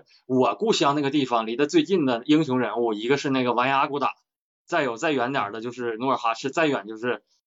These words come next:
Speaker 2: 成吉思汗了。就是，就这种感觉，我不知道这个，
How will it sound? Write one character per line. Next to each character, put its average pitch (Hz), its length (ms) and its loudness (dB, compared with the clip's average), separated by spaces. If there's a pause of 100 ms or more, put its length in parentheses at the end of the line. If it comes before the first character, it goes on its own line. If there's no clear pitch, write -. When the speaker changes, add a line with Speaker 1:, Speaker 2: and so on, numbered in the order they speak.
(160)
Speaker 2:
成 131 140 -6
吉 131 80 0
思 131 140 -4
汗 92 200 -10
了。 98 220 -10 (540)
就 160 100 -8
是， 185 340 2 (320)
就 214 120 -6
这 254 120 -4
种 240 140 2
感 147 180 0
觉， 180 240 4 (600)
我 135 300 2
不 196 180 -10
知 202 100 -4
道 214 160 4
这 196 100 0
个， 185 240 -2